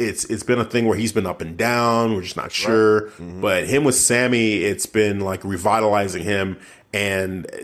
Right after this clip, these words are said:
Speaker 1: then getting this belt and then seeing him in the ring, like you said, he was kicking the dog mess out of A J
Speaker 2: Yeah, man.
Speaker 1: Styles with the knees,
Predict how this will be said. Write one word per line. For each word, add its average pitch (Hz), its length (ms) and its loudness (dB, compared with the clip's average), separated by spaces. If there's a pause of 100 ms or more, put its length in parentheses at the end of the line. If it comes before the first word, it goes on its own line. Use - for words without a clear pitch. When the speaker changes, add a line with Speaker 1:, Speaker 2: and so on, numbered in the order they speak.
(200)
Speaker 1:
then 117 320 2
getting 95 220 0
this 82 180 -4
belt 117 500 2
and 98 160 -4
then 92 140 -6
seeing 117 340 0
him 107 160 0
in 95 80 -2
the 76 80 -8
ring, 110 600 0
like 90 180 -10
you 90 80 -12
said, 98 240 0
he 107 80 -2
was 95 180 -4
kicking - 360 -8
the - 80 -20 (160)
dog - 420 -4
mess 131 220 -4
out 107 100 -2
of 107 60 -2
A 113 160 -2
J 98 80 -6
Speaker 2:
Yeah, - 60 -6
man. 143 80 -8
Speaker 1:
Styles 123 560 2 (320)
with - 80 -20
the 90 80 -6
knees, 120 840 0